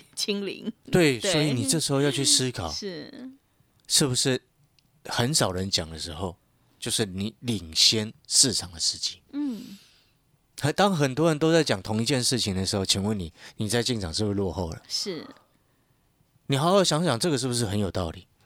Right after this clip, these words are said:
Speaker 2: 所以同样的一个逻辑，你看，像我们刚刚谈到的，像全新，我告诉你，今天一定，你看那个白，早上那个连线台，一定有人在讲全新。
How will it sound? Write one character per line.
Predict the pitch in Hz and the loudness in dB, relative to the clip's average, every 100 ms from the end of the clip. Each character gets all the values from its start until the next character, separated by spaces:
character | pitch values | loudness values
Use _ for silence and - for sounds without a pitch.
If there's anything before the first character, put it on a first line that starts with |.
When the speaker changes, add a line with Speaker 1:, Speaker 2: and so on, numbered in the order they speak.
| _ _ - _ | _ _ -20 _
Speaker 2:
所 | - 208 | -2 2
以 | |
同 | 196 - 123 | 2 -2 -2
样 | 185 160 | 0 2
的 | 127 | 2
一 | 143 | 2
个 | 120 | 0
逻 | 95 90 101 | 0 0 0
辑， | - 76 78 _ _ _ _ _ _ | 0 -2 -8 _ _ _ _ _ _
你 | 110 | -6
看， | 110 139 113 - | -4 -2 -2 -2
像 | - 131 - _ | -2 0 -4 _
我 | - | -6
们 | 113 113 | -4 0
刚 | 127 | 2
刚 | 127 | 2
谈 | 120 98 98 | 0 -4 0
到 | 101 | 0
的， | 85 82 - - - - - | 0 -6 -16 -20 -20 -20 -4
像 | 147 | 0
全 | 127 117 113 | 2 0 2
新， | 127 | 2
我 | 123 107 | 2 2
告 | 123 113 | 2 2
诉 | 113 95 | -4 -8
你， | 85 | -6
今 | 120 120 | -4 -2
天 | 123 | -2
一 | - - | -4 -6
定， | 139 123 120 120 | -2 -2 -2 -2
你 | 107 | -4
看 | - 135 | -4 -4
那 | 131 | 0
个 | 123 117 _ | 0 -2 _
白， | 123 117 117 _ | 0 2 0 _
早 | - 107 | -2 0
上 | 120 131 | 0 0
那 | 123 | 0
个 | 117 | -2
连 | 110 110 | -2 0
线 | 123 | -2
台， | 101 | 0
一 | 101 | -2
定 | 135 | -2
有 | 117 | -4
人 | 98 | -4
在 | 98 | -2
讲 | 104 85 | -4 -4
全 | 95 87 | -8 -8
新。 | 90 | -8